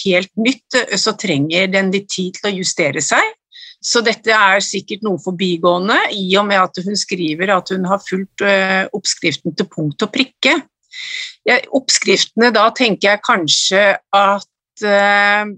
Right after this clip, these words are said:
er det vekt, eh, vekten, altså det s-, ansene hun tenker på her, eller er det oppskriften i boka?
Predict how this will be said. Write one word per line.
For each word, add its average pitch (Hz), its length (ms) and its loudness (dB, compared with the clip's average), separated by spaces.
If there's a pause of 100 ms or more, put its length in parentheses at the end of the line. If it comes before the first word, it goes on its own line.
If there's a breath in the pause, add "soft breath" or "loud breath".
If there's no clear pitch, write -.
(240)
er 170 200 2
det 180 280 -4
vekt, - 360 -2 (260)
eh, 175 540 4
vekten, - 500 -4
altså 196 320 2
det 180 220 2
s-, - 160 -8 (180)
ansene 208 560 0
hun 233 200 0
tenker 226 280 0
på 226 180 -2
her, 262 220 2
eller 233 380 -2
er 226 160 2
det 262 100 0
oppskriften - 600 -4
i 208 60 0
boka? 170 520 -2